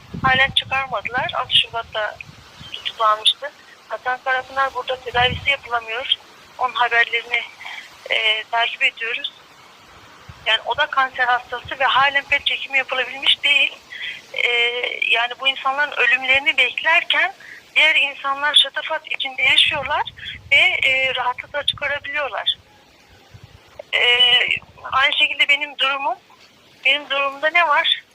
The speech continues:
Yani bir delil mi var, bir şey mi var? Ya da, e, bu kadar zamandır tutuklu kalmamı gerektirecek bir sebep mi var? Yok. E, o öyle bir sebep olmadığı gibi,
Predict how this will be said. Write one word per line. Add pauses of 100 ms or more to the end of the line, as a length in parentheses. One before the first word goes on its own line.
(160)
Yani
bir
delil
mi
var,
bir
şey
mi
var? (800)
Ya
da, (600)
e, (1700)
bu
kadar
zamandır (100)
tutuklu
kalmamı
gerektirecek
bir
sebep
mi
var?
Yok. (600)
E, (540)
o
öyle
bir
sebep
olmadığı
gibi,